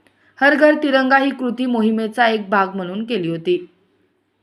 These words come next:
तथापि नागरिकांच्या तक्रारीनंतर तात्काळ ध्वज काढून आत ठेवण्यात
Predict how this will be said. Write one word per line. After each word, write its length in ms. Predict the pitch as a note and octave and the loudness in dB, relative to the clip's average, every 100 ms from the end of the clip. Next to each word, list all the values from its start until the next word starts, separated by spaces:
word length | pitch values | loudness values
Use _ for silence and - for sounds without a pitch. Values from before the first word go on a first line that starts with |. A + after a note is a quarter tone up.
| _ _ _ _ _ _ | _ _ _ _ _ _
तथापि 380 | C4+ C#4 C#4+ D#4+ | 0 2 2 2
नागरिकांच्या 600 | D#4+ A#3 B3 B3 B3+ C4+ | 2 2 2 0 0 -2
तक्रारीनंतर 800 | C4+ B3+ A3 G#3+ A3 A3 G#3+ A#3 | -2 -2 0 0 0 -2 -2 -2
तात्काळ 480 | A#3 A#3+ F#3+ A#3 B3 | 0 0 0 2 2
ध्वज 320 | A3+ A3+ A3 | 2 -4 -2
काढून 300 | A3 G3+ A3 | -2 -2 0
आत 140 | G#3+ F#3+ | 0 -2
ठेवण्यात 380 | F#3+ G#3 G3 | -2 -6 -4